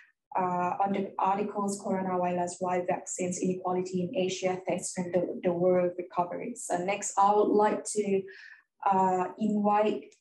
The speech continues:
Marios Rusenios, uh, on the articles The Gold Trap, covid nineteen is pushing more Filipino children into hazardous work, uh, rapro. So Marios, over to you.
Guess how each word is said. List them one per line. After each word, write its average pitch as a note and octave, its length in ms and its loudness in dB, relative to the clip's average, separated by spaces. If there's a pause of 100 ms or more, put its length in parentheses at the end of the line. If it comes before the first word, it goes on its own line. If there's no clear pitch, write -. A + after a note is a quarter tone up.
(240)
Marios G#3+ 760 2 (180)
Rusenios, G3+ 800 2 (480)
uh, F#3+ 220 4
on G3+ 140 4
the G3+ 100 4
articles G3 960 0
The F#3+ 260 2
Gold F#3+ 380 4
Trap, F3+ 400 0 (160)
covid F#3+ 360 0
nineteen F#3 480 -2
is - 380 -4
pushing F#3 560 -2
more F#3 320 0
Filipino F#3+ 540 -2
children F3+ 580 -2
into F#3 460 -2
hazardous F#3 500 2
work, G3 360 2 (520)
uh, F3+ 340 4
rapro. B3 680 0 (220)
So G3 960 2
Marios, F#3+ 640 2
over F#3+ 240 -2
to F#3 180 -6
you. E3+ 240 -6